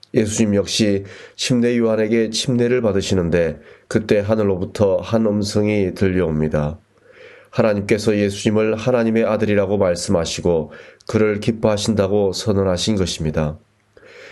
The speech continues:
그리고 등장하는 것이 예수님의 족보입니다.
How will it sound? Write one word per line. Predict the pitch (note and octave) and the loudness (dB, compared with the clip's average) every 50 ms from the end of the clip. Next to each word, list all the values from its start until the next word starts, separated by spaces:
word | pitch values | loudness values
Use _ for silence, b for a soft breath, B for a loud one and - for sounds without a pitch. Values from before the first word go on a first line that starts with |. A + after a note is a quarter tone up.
| B B B B | B B B B
그리고 | - A#2 A#2 A#2 B2+ C#3 | 0 0 2 2 2 0
등장하는 | C3+ B2 B2 B2 B2 B2 A2+ A#2 A2+ A2 A2 | 0 0 0 0 0 2 2 2 0 0 0
것이 | G2+ G#2+ G2+ G2+ - B2 A#2 A2+ A2 | 0 0 -2 0 0 0 0 0 0
예수님의 | G#2 A2 G2 F#2+ - - G#2 G2 F#2 F#2+ F#2+ F#2 F2 E2 - - - - _ _ _ | 0 0 0 -2 -2 -2 0 2 2 2 2 2 2 0 -2 -2 -6 -12 _ _ _
족보입니다. | - - - - - - G2+ F2+ E2+ D2+ D2 D2 D2 D2+ D#2 D2+ D2+ | -4 -4 -4 -4 0 0 2 2 2 0 -2 -2 -2 -2 -2 -2 -4